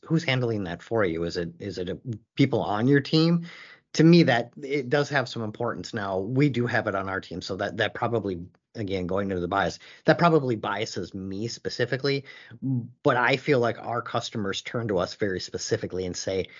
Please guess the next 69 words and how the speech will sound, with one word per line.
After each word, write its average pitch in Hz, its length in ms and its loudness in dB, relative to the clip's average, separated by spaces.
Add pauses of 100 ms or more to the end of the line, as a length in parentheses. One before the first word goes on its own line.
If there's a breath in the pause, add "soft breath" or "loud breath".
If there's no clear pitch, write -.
(280 loud breath)
"You 127 220 6
tell 156 240 2
me, 110 220 -2
I, 98 440 -2
I, 95 40 -4
this 110 240 -4
is 113 140 -4
not 113 200 -2
my 107 140 0
field 104 280 -2
of 90 80 -2
expertise. 92 880 -4
I 101 140 -2
need 110 260 0
you 104 140 2
to 90 80 -4
tell 92 240 -2
me." 87 220 -4
Like, 87 240 -2
I'd 92 180 -2
go 85 100 0
to 85 140 0
a 85 80 0
lawyer, 82 460 0
right? 95 320 0
I'm 104 100 -2
gonna 95 140 -2
go, 92 120 4
"Hey, 120 140 4
you're 107 140 4
my 104 140 2
lawyer. 104 400 4 (280 loud breath)
You 143 140 6
can't 147 180 4
just 120 220 -4
lob 104 340 0
that 98 180 0
back 107 280 -2
to 113 80 -8
me 101 80 -4
and 98 100 -8
say, 110 100 -4
'I'm 92 80 -6
not 92 140 -2
gonna 95 140 -8
answer 95 340 -8
your 90 140 -2
question,' 87 560 -2
or, 98 180 -6
or 98 200 -4
I'll 87 140 -4
answer 104 280 -2
it - 60 -2
with 92 120 -4
another 101 260 2
question. 87 380 -4 (300 loud breath)
I'm 127 120 2
coming 147 340 4
to 123 60 6
you 107 440 2
because 92 360 -2
you're 92 140 -2
my 87 160 -4
expert." - 540 -4
And 101 100 -2
I 101 80 -2
think 107 200 -2
that's 98 200 0
what 92 160 -2